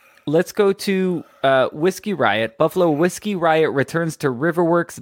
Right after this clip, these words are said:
bigger and better. Oop, nope. Well, no, I already said it. Let's go into it.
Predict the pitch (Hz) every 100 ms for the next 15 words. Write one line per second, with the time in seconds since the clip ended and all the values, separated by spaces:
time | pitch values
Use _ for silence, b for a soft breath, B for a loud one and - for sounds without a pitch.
0 | 113 156 160 175 - 131 127 127 - 120
1 | 113 120 107 104 - B B B 202 -
2 | 165 - _ _ _ _ _ _ _ _
3 | _ _ _ _ _ _ _ - 240 196
4 | 127 104 127 156 151 - 127 110 117 131
5 | - 131 110 104 95